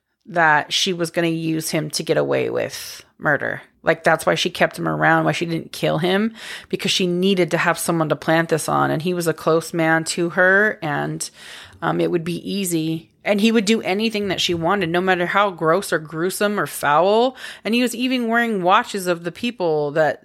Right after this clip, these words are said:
that were murdered. Like, he didn't care. He loved her and was gonna do anything that she wanted him to do. And he, I think that he honestly believed at the end of it that they would be together. And, uh,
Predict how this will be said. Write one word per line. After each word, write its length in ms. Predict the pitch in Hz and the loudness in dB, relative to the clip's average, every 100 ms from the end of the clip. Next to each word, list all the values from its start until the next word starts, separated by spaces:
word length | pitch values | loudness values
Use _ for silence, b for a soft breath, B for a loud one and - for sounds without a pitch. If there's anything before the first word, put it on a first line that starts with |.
| 80 | -6
that 180 | 175 165 | -2 0
were 140 | 175 | 0
murdered. 680 | 165 165 180 233 185 147 139 | -2 0 2 4 2 2 -2
Like, 380 | 143 143 - - B B B B B - | -2 -4 -6 -20 B B B B B -6
he 140 | 240 | 0
didn't 200 | 240 156 | 0 -2
care. 300 | - 208 214 | 0 4 4
He 160 | 196 214 | 4 0
loved 320 | 185 180 196 | 4 4 4
her 60 | |
and 100 | 208 | 0
was 100 | 180 | 0
gonna 140 | 175 175 | -2 0
do 220 | 170 170 | 0 -2
anything 480 | - 202 208 208 208 | 0 0 2 2 2
that 140 | 185 - | 0 2
she 160 | 208 | 0
wanted 320 | 180 156 170 | 2 2 2
him 160 | 170 185 | 0 0
to 120 | 180 | 0
do. 340 | 165 160 180 196 | 2 4 4 2
And 100 | - | 0
he, 160 | 160 185 - | -2 -2 -2
I 260 | 156 185 | 0 0
think 220 | 190 202 | 2 0
that 140 | 185 165 | 0 0
he 120 | 190 | 0
honestly 480 | 170 165 170 - 170 | 0 2 0 0 0
believed 400 | 160 156 165 160 | 2 4 2 2
at 120 | 160 | 0
the 140 | 156 | -2
end 160 | - 156 | 0 0
of 80 | 147 | 2
it 120 | - | 2
that 140 | 135 | 0
they 120 | 151 135 | 2 2
would 160 | 135 | 2
be 140 | 147 127 | -2 -2
together. 580 | 127 107 76 76 123 - _ - | 2 2 4 2 0 -6 _ -4
And, 380 | 147 127 123 123 | 0 0 0 -2
uh, 260 | 127 135 | 0 -2